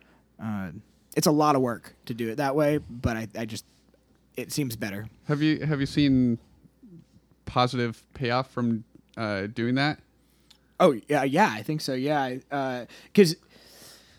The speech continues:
Speaker 1: let's see here. I think it puts, it puts the onus on the student to, uh, to decide what they're gonna do with that information, whether they are going to, uh,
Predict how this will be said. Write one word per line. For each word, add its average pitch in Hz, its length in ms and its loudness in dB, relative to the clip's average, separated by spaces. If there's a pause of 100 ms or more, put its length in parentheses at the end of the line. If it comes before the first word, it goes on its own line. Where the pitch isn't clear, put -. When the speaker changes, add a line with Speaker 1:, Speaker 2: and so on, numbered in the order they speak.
(500)
Speaker 1:
let's 160 160 0
see 139 100 0
here. 107 240 -6 (320)
I 139 60 0
think 185 160 4
it - 140 2
puts, - 480 4 (600)
it 156 140 2
puts 233 180 8
the 247 140 4
onus 151 260 -2
on 147 120 0
the 131 40 -2
student 127 400 -6 (300)
to, 127 560 -6 (420)
uh, 110 380 -12 (220)
to 160 100 -8
decide 139 680 0 (360)
what 123 200 -8
they're 127 120 -8
gonna 120 160 -10
do 113 220 -12
with 170 180 -8
that 190 220 -4
information, 196 720 -4 (160)
whether 131 240 -6
they 123 180 0
are 120 100 -2
going 117 360 -4
to, 110 420 -2 (420)
uh, 92 520 -12